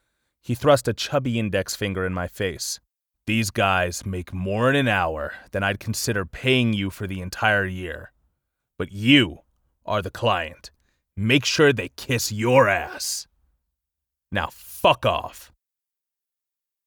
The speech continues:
So I went. And that, ladies and gentlemen, is why it's better to be lucky than smart.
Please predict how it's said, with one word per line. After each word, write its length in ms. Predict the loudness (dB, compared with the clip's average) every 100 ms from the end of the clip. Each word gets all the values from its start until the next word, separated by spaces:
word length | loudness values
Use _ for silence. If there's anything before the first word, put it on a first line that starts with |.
| _ _ _ _ _ _ _ _ _ -6
So 200 | 2 4
I 100 | 6
went. 360 | 4 2 -2 _ _ _ _ _ _ _ _ _ _
And 200 | 0 0
that, 360 | 6 6 6 4
ladies 320 | 2 4 2
and 100 | 2
gentlemen, 520 | 4 4 4 2 0 -4 _ _
is 160 | -4 4
why 140 | 6
it's 140 | 6 4
better 240 | 4 4
to 160 | 2 0
be 140 | 0
lucky 520 | 4 4 2 -6 -10 _ _ _ _ -8
than 120 | -4
smart. 540 | -2 2 2 2 _